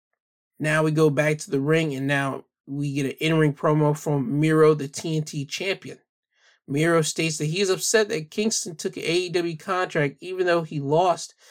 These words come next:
his match against Cody last year for the T N T championship.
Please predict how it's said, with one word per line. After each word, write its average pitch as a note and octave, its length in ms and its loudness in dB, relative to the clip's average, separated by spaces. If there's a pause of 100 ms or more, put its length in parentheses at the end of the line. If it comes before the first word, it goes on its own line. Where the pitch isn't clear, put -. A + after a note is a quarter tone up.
(160)
his D#3 180 -2
match C#3+ 280 2
against D3 340 -4
Cody D#3 500 2
last C#3 420 -2
year D3+ 380 0 (420)
for D#3 220 2
the C3 80 2
T D3 180 -4
N C#3 80 0
T C3+ 160 -6
championship. D3 680 -2